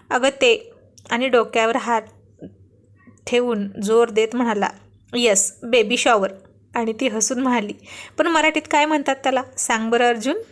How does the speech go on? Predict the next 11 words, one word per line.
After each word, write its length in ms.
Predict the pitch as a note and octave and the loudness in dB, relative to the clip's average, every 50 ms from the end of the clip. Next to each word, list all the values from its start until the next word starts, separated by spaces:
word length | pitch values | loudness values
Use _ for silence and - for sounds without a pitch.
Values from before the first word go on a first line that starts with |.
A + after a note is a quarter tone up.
| _ _ _ _ - | _ _ _ _ -8
आणि 240 | - G#3+ G#3 A3 G#3 - | -4 -4 -4 -4 -2 0
तो 80 | A3+ A3 | 0 0
म्हणाला, 340 | A#3 B3 A#3+ A3+ G3+ G3 G3 - - - - - - - _ _ _ _ - | 2 2 0 0 0 -2 -6 -8 -18 -20 -20 -20 -20 -20 _ _ _ _ -2
"अगं 160 | - A#3 A#3 B3+ C4 | -2 0 0 2 0
ते 60 | C4+ | 0
मराठी 440 | C4+ C4 B3 A#3 B3 B3 B3 B3+ A#3+ | 0 2 2 2 2 0 0 -2 -2
ना 140 | G#3 G3+ F#3+ - - | 0 0 -2 -4 -2
खूप 260 | - B3+ A#3 - B3 | -2 -2 0 4 4
अवघड 300 | A#3+ A#3 G#3+ G#3 G#3+ G#3+ | 4 4 4 4 2 2
असतं 240 | G#3+ G#3+ - A3 G3+ | 2 -2 -2 -2 -2
बघ, 120 | G3+ G3 | -2 -4